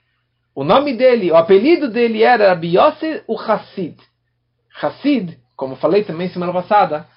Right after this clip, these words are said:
é uma pessoa que ela se comporta além da lei,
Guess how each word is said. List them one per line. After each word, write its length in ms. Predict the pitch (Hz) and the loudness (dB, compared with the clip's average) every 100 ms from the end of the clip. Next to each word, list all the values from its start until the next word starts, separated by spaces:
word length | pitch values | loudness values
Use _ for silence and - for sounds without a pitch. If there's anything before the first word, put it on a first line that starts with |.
| - _ _ _ _ | -20 _ _ _ _
é 100 | 170 | 2
uma 140 | 202 196 | 2 2
pessoa 520 | 196 - 277 277 262 | -2 -2 2 4 2
que 100 | 247 | 0
ela 180 | 220 208 | 0 -2
se 120 | 202 | -6
comporta 840 | 196 196 - 226 247 247 254 277 - _ _ _ | -6 -6 0 2 2 0 -2 -4 -10 _ _ _
além 840 | 220 214 208 214 262 311 359 370 - _ _ | 2 4 4 4 4 2 0 -2 -6 _ _
da 220 | 170 208 214 | -2 2 2
lei, 460 | 175 139 120 - | 2 0 -2 -10